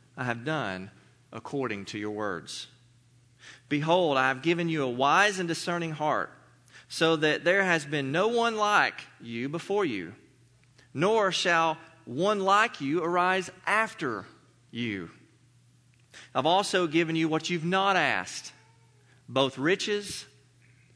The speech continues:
and honor, so that there will not be any among the kings like you in all of your days. If you walk in my ways, keeping my statutes and commandments as your father David walked, then I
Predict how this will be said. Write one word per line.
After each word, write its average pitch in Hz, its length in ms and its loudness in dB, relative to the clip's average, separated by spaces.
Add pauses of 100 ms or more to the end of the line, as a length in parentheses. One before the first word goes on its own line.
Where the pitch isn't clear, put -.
and 147 140 2
honor, 139 400 0 (880)
so - 180 -2
that 151 160 -2
there 175 120 4
will 156 100 2
not 151 260 0
be 139 300 -4
any 185 300 -2
among 135 400 -4
the - 60 -8
kings 117 640 -8 (400)
like 123 320 -2
you 113 260 -4
in 107 180 -12
all 120 500 -6 (500)
of 110 160 -10
your 107 100 -4
days. 92 500 -6 (920)
If 127 120 -6
you 151 120 2
walk 165 240 4
in 202 80 -4
my 196 160 4
ways, 135 320 0
keeping 151 300 -2
my 123 120 0
statutes 185 720 -2
and 139 200 -8
commandments 135 760 -4
as 127 180 -2
your 120 100 -4
father 147 360 0
David 131 320 -2
walked, 98 340 -6
then 117 120 -6
I 143 340 -2